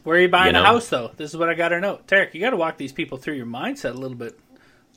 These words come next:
Speaker 2: know,
Speaker 1: little
Speaker 2: you
Speaker 1: more
Speaker 2: buy
Speaker 1: detail.
Speaker 2: a house. You buy a house, uh, close to the, you know, you buy a house close to the stadium where you're gonna live.
Speaker 1: Bro, you're just gonna buy a house in L A? You're not gonna go foreign?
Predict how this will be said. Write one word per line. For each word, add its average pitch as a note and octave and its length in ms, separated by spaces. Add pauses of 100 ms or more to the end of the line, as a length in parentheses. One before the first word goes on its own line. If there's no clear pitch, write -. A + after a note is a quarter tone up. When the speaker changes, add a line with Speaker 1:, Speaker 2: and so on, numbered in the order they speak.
Speaker 2:
know, F3+ 40
Speaker 1:
little D#3 120
Speaker 2:
you D#3 60
Speaker 1:
more C#3+ 80
Speaker 2:
buy A2+ 180
Speaker 1:
detail. G2+ 200
Speaker 2:
a A#2+ 40
house. - 380
You G2 80
buy A#2 160
a G#2 80 (100)
house, - 240
uh, F2 480 (520)
close - 340
to G#2 100
the, F2+ 500
you G2+ 80
know, G2+ 60
you F#2 120
buy F2+ 140
a E2 60
house E2 320
close F2 320
to D#2+ 60
the C2+ 80
stadium D2+ 580
where F2 160
you're F2 140
gonna D2+ 160
live. D#2 280 (300)
Speaker 1:
Bro, D3 240 (100)
you're C#3+ 200
just E3 200
gonna E3 160
buy C#3 280
a D3 40
house E3 240
in D#3+ 60
L D3 180
A? E3 100
You're D#3+ 100
not C#3+ 140
gonna D3+ 160
go C#3+ 120
foreign? E3 560